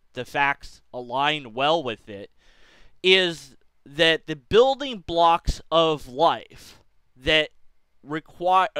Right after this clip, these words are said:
are required for life to begin, the, the, the littlest bits of those blocks of life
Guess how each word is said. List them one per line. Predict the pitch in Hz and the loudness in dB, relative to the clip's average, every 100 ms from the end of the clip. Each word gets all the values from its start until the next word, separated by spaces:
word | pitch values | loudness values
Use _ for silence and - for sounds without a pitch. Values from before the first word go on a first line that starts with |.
| 151 | -4
are | 156 165 | -2 -2
required | 156 151 - 170 175 170 165 147 - | -4 -8 -6 0 0 0 -6 -10 -20
for | - 160 | -10 -8
life | 143 156 156 - | 0 2 0 -6
to | |
begin, | 135 135 147 110 | -18 -4 -4 -4
the, | 117 120 | -10 -10
the, | 127 127 131 120 _ | -10 -8 -10 -16 _
the | 143 | -10
littlest | 135 151 202 214 214 185 - _ 143 | -8 -4 -4 -2 -2 -2 -8 _ 0
bits | 202 - - - _ _ _ _ | 2 2 -4 -20 _ _ _ _
of | 147 147 143 135 120 - _ _ | 2 4 4 2 -4 -18 _ _
those | 127 160 165 156 131 _ | 0 2 0 -4 -12 _
blocks | 139 151 160 - - | -4 0 0 0 -2
of | 160 139 | -2 -4
life | 147 151 113 - - | 0 0 -2 -12 -20